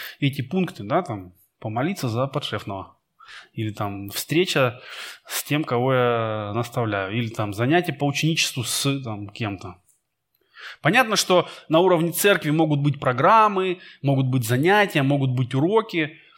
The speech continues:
А, это, скажем так, и церковная задача, но это и лично каждого задача. Поэтому, а, если у вас есть те, кого вы наставляете,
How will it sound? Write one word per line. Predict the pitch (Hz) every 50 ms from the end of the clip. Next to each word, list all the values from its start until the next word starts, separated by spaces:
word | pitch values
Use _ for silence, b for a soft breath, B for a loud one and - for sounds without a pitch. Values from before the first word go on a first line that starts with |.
| B B B B B B B B B _ _
А, | 131 123 123 123 -
это, | 156 160 156 165 156 151 147 143 135
скажем | 139 - 165 151 160 156
так, | 156 143 135 - - -
и | 185
церковная | - - 190 185 190 - 302 302 262 233 208 185
задача, | 170 170 170 165 175 170 160 - - 139
но | 135 156 185
это | 175 180
и | - - 175
лично | 170 180 202 190 - - 180
каждого | 170 - 185 170 156 135 139 135 131
задача. | 127 139 143 135 127 113 110 - - 98 90 _ _ _ _ _ _ _ _ _ _ _ _ _ _ _ _ _ _ _ _ _ _ _ _ _ - - -
Поэтому, | - 143 147 143 156 151 151 151 147 147 143 139 B B B B B B B B B B B B B B _ 143 127
а, | 123 127 127
если | 127 175 180 170 - 160
у |
вас | 156 151 147 - -
есть | 156 170 156 - - -
те, | - 190 185 175 160 143 - - - 101 120
кого | - - 151 151 151
вы | 147 147 156
наставляете, | 143 143 135 - - 151 143 151 185 226 285 311 277 233 - - 170 156 135 - -